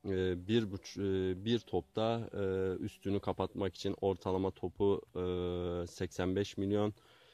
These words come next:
yüz yetmiş milyon da onun e, fiyatı var. E,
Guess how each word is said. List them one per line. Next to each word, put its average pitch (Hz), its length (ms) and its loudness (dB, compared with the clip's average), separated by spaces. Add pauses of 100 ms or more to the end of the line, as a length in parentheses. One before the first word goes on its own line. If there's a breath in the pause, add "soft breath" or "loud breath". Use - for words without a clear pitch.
(220 loud breath)
yüz 104 320 -2
yetmiş 113 360 0
milyon 92 320 2
da 113 120 2
onun 98 400 2 (560)
e, 90 360 0
fiyatı 87 380 -2
var. 95 380 -2
E, 87 800 0